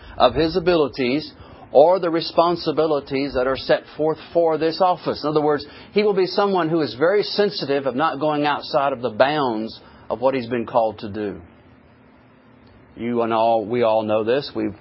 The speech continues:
we've run across them in churches in the past, or deacons in the past, it may be. You know, they're the ones who are directing the church. They are the ones who supposedly have the spiritual oversight. They are the, um,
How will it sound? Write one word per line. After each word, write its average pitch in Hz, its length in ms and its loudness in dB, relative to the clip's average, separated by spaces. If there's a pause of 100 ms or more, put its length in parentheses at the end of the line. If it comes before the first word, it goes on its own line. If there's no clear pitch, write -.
(100)
we've 110 380 -4
run 120 180 0
across 120 400 0
them 127 140 -2
in 110 140 -4
churches 123 420 -4
in 107 140 -4
the 107 60 -4
past, 110 460 0
or 98 140 -14 (300)
deacons 113 380 -4
in 107 100 -2
the 101 80 -4
past, 113 420 0
it 98 100 -8
may 107 140 0
be. 127 220 -4 (240)
You 123 60 -4
know, 135 120 2
they're 147 220 2
the 156 80 0
ones 147 400 -2
who 151 140 -2
are 139 120 0
directing 147 640 -2
the 160 80 0
church. 175 420 -2
They 117 80 0
are 147 160 2
the 143 80 0
ones 156 300 0
who 147 100 -2
supposedly 143 480 2
have 139 220 0
the 127 100 -2
spiritual 160 540 -2
oversight. 135 480 0
They 131 160 2
are 139 180 2
the, 127 300 2
um, 101 260 0